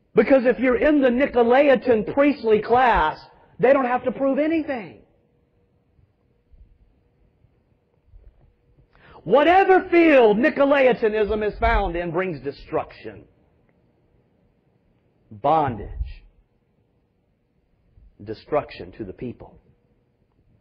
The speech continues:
We see Nicolaitanism in the Catholic priesthood. They took the Bible away from the people, and they say the Catholic priests are the only ones that can read the Bible.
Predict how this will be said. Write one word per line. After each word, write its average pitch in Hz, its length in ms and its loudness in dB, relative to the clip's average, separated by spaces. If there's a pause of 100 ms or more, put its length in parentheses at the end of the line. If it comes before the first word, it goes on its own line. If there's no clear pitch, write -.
(840)
We 226 140 2
see 233 180 -2
Nicolaitanism 214 960 0
in 226 140 -4
the 220 160 -8
Catholic 233 520 -4
priesthood. 226 580 -4 (580)
They 208 140 2
took 226 240 -2
the - 80 0
Bible 226 400 0
away 226 220 2
from 214 180 -4
the 185 80 -4
people, 226 500 -2 (300)
and 208 140 0
they 226 140 2
say 233 300 0 (140)
the 185 80 0
Catholic 233 460 -2
priests 247 320 2 (120)
are 190 120 0
the 196 80 4
only 233 260 2
ones 220 280 2
that 196 120 0
can 190 160 -2
read 220 240 0
the 196 80 0
Bible. 220 400 2